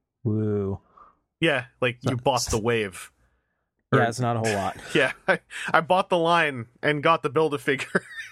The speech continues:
Speaker 2: <laughs> I kinda have one. I, the very first Build-A-Figure, the Sentinel, I was obsessed with, with finishing the Sentinel.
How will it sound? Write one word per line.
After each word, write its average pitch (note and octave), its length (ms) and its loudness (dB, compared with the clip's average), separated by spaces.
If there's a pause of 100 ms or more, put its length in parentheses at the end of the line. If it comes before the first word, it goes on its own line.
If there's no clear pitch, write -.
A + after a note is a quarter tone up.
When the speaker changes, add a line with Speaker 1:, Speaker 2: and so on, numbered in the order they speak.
(420)
Speaker 2:
<laughs> - 100 6 (800)
I A3 120 4
kinda F#4 240 2
have G#3 240 4
one. C3+ 260 -4 (400)
I, B3 380 2
the E3 120 0
very F#3+ 300 2
first G#3+ 240 -2
Build-A-Figure, D3 560 0
the B2 120 -2
Sentinel, A#2 600 -2 (300)
I C3+ 80 4
was C#3 140 0
obsessed - 840 -4 (160)
with, - 300 -4
with A2+ 280 -2 (180)
finishing A2+ 340 -2
the G2+ 60 -4
Sentinel. G2+ 480 -6